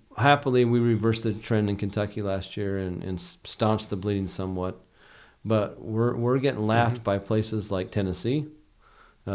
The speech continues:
Speaker 1: in our region, uh, even, uh, North Carolina, you know, Texas, out west, Utah, Oregon. They're all recognizing the, the, the vital necessity of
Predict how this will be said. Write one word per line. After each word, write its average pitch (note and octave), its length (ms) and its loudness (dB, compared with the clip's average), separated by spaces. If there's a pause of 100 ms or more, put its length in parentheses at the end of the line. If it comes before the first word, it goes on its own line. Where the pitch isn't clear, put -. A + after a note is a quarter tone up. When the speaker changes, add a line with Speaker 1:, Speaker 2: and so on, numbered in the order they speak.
Speaker 1:
in G2 140 -2
our F#2+ 120 2
region, B2 460 0 (580)
uh, F#2+ 420 -4
even, A2+ 640 2
uh, G2 80 -4
North G#2 280 0
Carolina, A2+ 580 0 (520)
you G#2 100 -4
know, F#2 60 -2
Texas, B2+ 640 0 (760)
out A2+ 240 2
west, B2 420 2
Utah, B2+ 400 2
Oregon. B2+ 600 0
They're G#2 220 4
all C3 140 8
recognizing G#2+ 960 2
the, G2+ 360 -2
the, G#2 200 -6
the A2+ 340 -6
vital A#2 400 4
necessity G#2 760 -2 (600)
of G2+ 360 -2